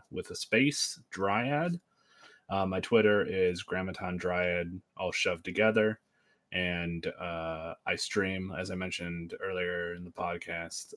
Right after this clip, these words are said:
uh, at twitch dot T V slash Grammaton underscore Dryad. And if you can't remember the underscore or the space or whatever, um, it's the same as Bob.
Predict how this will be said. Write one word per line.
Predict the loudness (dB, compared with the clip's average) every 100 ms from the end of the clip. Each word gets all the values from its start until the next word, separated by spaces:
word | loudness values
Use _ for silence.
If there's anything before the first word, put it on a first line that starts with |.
| -10
uh, | -8 -6 -8 -10 -14
at | -16 -16 -6
twitch | 2 2 2 -2
dot | -2 -2
T | -6 -4
V | -2 -2 -4 -6 _ _ _
slash | -4 -2 0 0 -2 -6 -4
Grammaton | -2 0 -2 -4 -4 0
underscore | 2 2 -2 -6 -6
Dryad. | -6 -6 -8 -10 -12 _ _ _ -20 -20 -6
And | -4
if | 2
you |
can't | 6 6
remember | 6 8 10 8
the | 8 2
underscore | 2 0 0 6 8 8
or |
the | 4 2
space | 2 2 2 0
or | 0
whatever, | 2 2 2 2 0 -2 _ _ _ -8
um, | -2 0 0
it's | -4 -4
the | -4
same | 0 4
as | 6
Bob. | 8 8 8